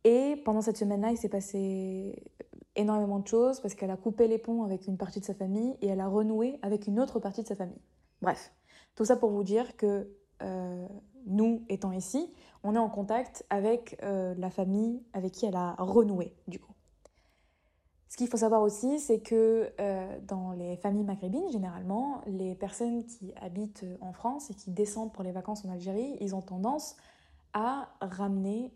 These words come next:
énormément de cadeaux pour, euh, tout le monde, voilà, pour quasiment tout le monde. Et c'est exactement ce qu'a fait ma maman. Du coup, on est arrivé en Algérie avec une valise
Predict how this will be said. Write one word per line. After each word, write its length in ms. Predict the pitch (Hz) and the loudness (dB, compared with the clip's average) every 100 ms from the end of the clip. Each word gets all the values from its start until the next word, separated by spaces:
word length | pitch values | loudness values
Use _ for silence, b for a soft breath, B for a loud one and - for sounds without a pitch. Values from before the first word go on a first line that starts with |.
| - | -2
énormément 540 | 220 220 208 202 196 | 2 2 0 0 -2
de 40 | 190 | -4
cadeaux 600 | 190 180 208 233 240 - | -2 2 4 4 0 -6
pour, 400 | 208 214 214 - | -2 -2 -2 -10
euh, 240 | - - - - - - - - _ | -10 -8 -10 -12 -14 -18 -20 -20 _
tout 80 | - | -2
le 80 | 233 | 0
monde, 200 | 185 175 - - | -2 -6 -12 -10
voilà, 180 | - - - _ | -10 -12 -20 _
pour 120 | - | -8
quasiment 320 | - 190 208 240 | -4 0 0 0
tout 100 | 190 | -4
le 60 | |
monde. 160 | 180 - _ _ b b b b b b b b _ | -8 -14 _ _ b b b b b b b b _
Et 280 | 254 269 320 349 330 - | 6 6 4 0 -4 -8
c'est 280 | - 214 | -6 -4
exactement 480 | 208 202 208 208 202 | -2 -2 -4 -6 -8
ce 80 | 208 | -8
qu'a 120 | 196 | -10
fait 140 | 196 208 | -8 -4
ma 120 | 196 | -4
maman. 460 | 185 190 240 302 | -4 -4 -4 -4
Du 160 | 262 202 | -8 -8
coup, 120 | 254 | -4
on 200 | 247 208 | -2 -2
est 260 | 196 190 190 | -2 -4 -6
arrivé 300 | 196 196 214 | -4 -4 -4
en 100 | 196 | -4
Algérie 340 | 185 185 220 | -6 -4 -4
avec 260 | 254 202 202 | -2 -4 -4
une 140 | 190 | -4
valise 360 | 185 190 185 | -2 -2 -4